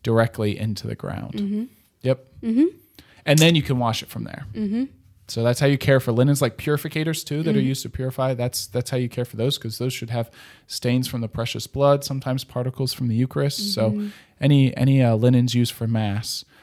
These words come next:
Speaker 1: uh, like the lavabo hand washing thing, towel, you generally don't need to use that 'cause there's really no chance of the Eucharistic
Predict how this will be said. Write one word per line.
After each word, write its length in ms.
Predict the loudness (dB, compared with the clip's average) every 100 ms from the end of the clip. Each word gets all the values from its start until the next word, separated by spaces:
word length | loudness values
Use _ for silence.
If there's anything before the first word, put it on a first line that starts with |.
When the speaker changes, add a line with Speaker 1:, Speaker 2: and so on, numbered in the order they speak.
| _
Speaker 1:
uh, 280 | 6 8 8
like 220 | 6 2
the 80 | 2
lavabo 640 | 0 2 4 4 6 4 2
hand 280 | 2 2 4
washing 520 | 4 4 2 0 0
thing, 440 | 0 -2 -2 -4 -10 _ -12
towel, 380 | -2 2 2 2
you 100 | 0
generally 360 | 2 4 2
don't 180 | 0 -2
need 160 | -2 -4
to 60 |
use 300 | -4 -4 -4
that 200 | -2 -4 -4
'cause 120 | -8
there's 240 | -8 -8 -12 -10
really 220 | -6 -4
no 160 | -4 -6
chance 320 | -6 -6 -6
of 40 |
the 80 | -6
Eucharistic 760 | -4 -6 -6 -6 -8 -8 -12